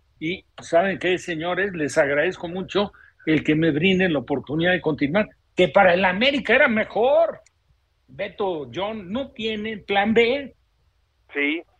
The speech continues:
Speaker 2: y va a ser difícil encontrar un entrenador que ponga a jugar al América y a funcionar al América como Luis Ortiz en este torneo y en el
Speaker 1: Claro,
Speaker 2: anterior
Speaker 1: y,
Speaker 2: también.
Speaker 1: ah, y que no se olviden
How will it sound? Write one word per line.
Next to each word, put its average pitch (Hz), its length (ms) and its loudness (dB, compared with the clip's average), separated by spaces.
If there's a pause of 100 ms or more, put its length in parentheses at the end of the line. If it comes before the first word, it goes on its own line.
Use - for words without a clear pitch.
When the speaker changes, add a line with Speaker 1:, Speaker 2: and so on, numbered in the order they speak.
(100)
Speaker 2:
y 151 140 -8
va 170 80 4
a 185 40 0
ser 247 120 0
difícil 233 340 -6
encontrar 196 300 0
un 226 80 2
entrenador 196 480 2
que 180 100 -6
ponga 190 220 -2
a 185 40 0
jugar 175 260 2
al 180 80 0
América 170 340 -2
y 170 40 2
a 151 60 2
funcionar 170 680 2
al 277 120 4
América 196 520 0 (460)
como 151 200 0
Luis 190 200 0
Ortiz 196 400 -2
en 165 140 -2
este 180 160 -2
torneo 175 540 2 (340)
y 143 80 -16
en 165 80 -2
el 156 60 0
Speaker 1:
Claro, 156 160 2
Speaker 2:
anterior 156 360 2
Speaker 1:
y, 202 40 -2
Speaker 2:
también. 240 440 0 (880)
Speaker 1:
ah, 156 240 -2
y 165 220 -4
que 156 140 -2
no 202 180 2
se 277 120 2
olviden 226 580 2